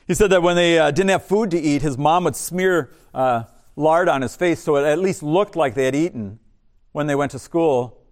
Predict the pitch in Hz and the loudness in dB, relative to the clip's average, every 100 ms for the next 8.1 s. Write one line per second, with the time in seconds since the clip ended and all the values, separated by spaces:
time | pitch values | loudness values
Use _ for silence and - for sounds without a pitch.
0 | _ _ _ - 127 - 147 120 131 127 | _ _ _ -8 -6 -2 -2 0 0 0
1 | 123 - 123 135 101 78 - _ _ _ | -2 -2 -2 -2 -4 -10 -18 _ _ _
2 | _ _ _ - _ _ _ _ _ _ | _ _ _ -20 _ _ _ _ _ _
3 | - 143 151 175 160 156 143 139 165 185 | -2 0 2 2 2 4 4 4 4 4
4 | 165 135 - 175 170 147 151 165 160 127 | 2 0 0 0 2 2 0 0 0 0
5 | 139 - 165 165 135 135 147 170 147 131 | -2 -2 -2 0 0 0 0 -2 -2 0
6 | 123 135 123 151 - 110 131 127 135 110 | 0 0 2 0 -2 -2 -2 -2 -6 -6
7 | 147 175 - 107 - 117 104 98 92 90 | -4 -4 -6 -10 -6 -4 -4 -4 -8 -12